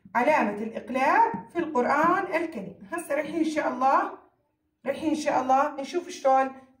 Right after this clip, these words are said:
بدي أرسمه فوق الحرف. أبدل النون بالميم، أبدل النون بالميم. بذنبهم، أصلها كانت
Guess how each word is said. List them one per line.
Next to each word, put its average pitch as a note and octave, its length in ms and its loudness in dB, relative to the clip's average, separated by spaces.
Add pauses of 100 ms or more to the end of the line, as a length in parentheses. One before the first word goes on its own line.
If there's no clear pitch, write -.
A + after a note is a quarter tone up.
بدي B3+ 280 -2
أرسمه C#4+ 560 -2
فوق C4 440 2
الحرف. A#3+ 400 -4 (2250)
أبدل C#4+ 680 -2 (340)
النون D4 460 2 (560)
بالميم، B3+ 720 -2 (340)
أبدل B3 480 2
النون B3+ 480 2
بالميم. E4 600 0 (200)
بذنبهم، D4+ 1600 -2 (300)
أصلها A3 300 -2
كانت D#4+ 340 -2